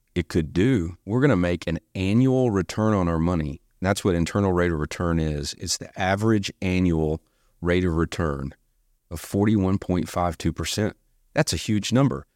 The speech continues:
My next thought is, if I'm half wrong,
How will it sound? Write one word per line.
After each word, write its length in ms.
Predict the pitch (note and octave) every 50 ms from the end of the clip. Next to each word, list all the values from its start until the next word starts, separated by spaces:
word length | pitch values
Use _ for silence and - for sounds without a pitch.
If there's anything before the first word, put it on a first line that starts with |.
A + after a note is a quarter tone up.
| _ -
My 140 | F#2+ G2+ G2+
next 300 | G2+ A#2+ C3+ - - -
thought 220 | F#2 E2+ E2 D#2+
is, 280 | D#2 D2 C#2 - - -
if 140 | - - -
I'm 160 | C3+ F3+ F3
half 360 | B2+ G#2+ B2+ A#2+ G2 - -
wrong, 540 | E2+ D#2 F#2 C3+ F3+ D3 D2+ D2 C#2+ C#2+ D2